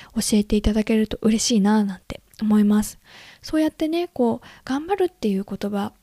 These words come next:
やっぱりね、日本、日本っていうか、まあ、世界的にもそうだと思うんですけど、頑張りすぎてしまう人がこの世の中多いと思うんですよね。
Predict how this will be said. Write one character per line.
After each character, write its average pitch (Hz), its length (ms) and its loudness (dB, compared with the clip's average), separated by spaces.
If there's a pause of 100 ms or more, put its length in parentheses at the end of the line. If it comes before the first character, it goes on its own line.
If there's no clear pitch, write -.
(140)
や 233 100 -14
っ - 80 -14
ぱ 359 80 0
り 285 120 0
ね、 202 400 0 (120)
日 233 140 4
本、 302 580 0 (120)
日 240 100 2
本 285 240 2
っ 254 40 -2
て 214 100 -4
い 196 60 0
う 196 60 -4
か、 202 140 -4
ま 196 140 0
あ、 196 40 -4
世 - 160 -2
界 277 220 0
的 311 240 -2
に 311 80 0
も 226 100 0
そ 240 120 0
う - 20 2
だ 202 80 0
と - 80 -8
思 185 100 -4
う 185 40 -4
ん - 20 -6
で 190 60 -10
す - 80 -20
け 196 80 -10
ど、 196 80 -6 (540)
頑 359 360 -4
張 370 220 -2 (160)
り 349 160 2
す - 180 0
ぎ 370 100 6
て 233 140 2
し - 140 -2
ま 202 140 4
う 220 40 0
人 226 200 -4
が 190 200 -2
こ - 140 -6
の 247 100 -2
世 247 160 2
の 302 140 0
中 247 360 -2 (200)
多 359 160 6
い 370 80 6
と 226 100 0
思 196 180 2
う 190 40 0
ん 180 80 -4
で 185 80 -8
す - 120 -10
よ 185 80 -4
ね。 285 220 -2